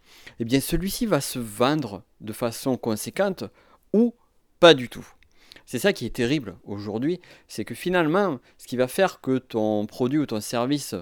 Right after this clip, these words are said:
va marcher, ce n'est pas forcément la qualité intrinsèque de celui-ci, bien que le fait de créer du contenu, créer des produits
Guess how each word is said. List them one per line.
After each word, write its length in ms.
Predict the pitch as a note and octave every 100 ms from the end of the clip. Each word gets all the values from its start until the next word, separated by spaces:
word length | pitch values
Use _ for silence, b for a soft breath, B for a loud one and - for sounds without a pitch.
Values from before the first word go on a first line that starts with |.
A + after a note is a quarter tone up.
| -
va 200 | G2 G#2+
marcher, 520 | A#2 A#2 - F3 E3+ B B
ce 120 | - G#2+
n'est 40 |
pas 100 | B2+
forcément 400 | - C3 C3+ D3
la 140 | A#2+
qualité 400 | - A2+ A#2 -
intrinsèque 440 | A#2 - G#2 G#2+ F#2
de 100 | G2
celui-ci, 540 | - G2+ G#2+ - G#3 _ _ -
bien 320 | G#2 A2 G2+
que 240 | A#2 G#2 - _
le 100 | -
fait 220 | - A2+ G2+
de 180 | G2+
créer 500 | - - G2 D3 C#3
du 100 | A2
contenu, 460 | G2 G2 G2 A2 A#2
créer 360 | - - A2+ G#2+
des 140 | G2
produits 640 | - - A2 G#2+ A#2+ A#2+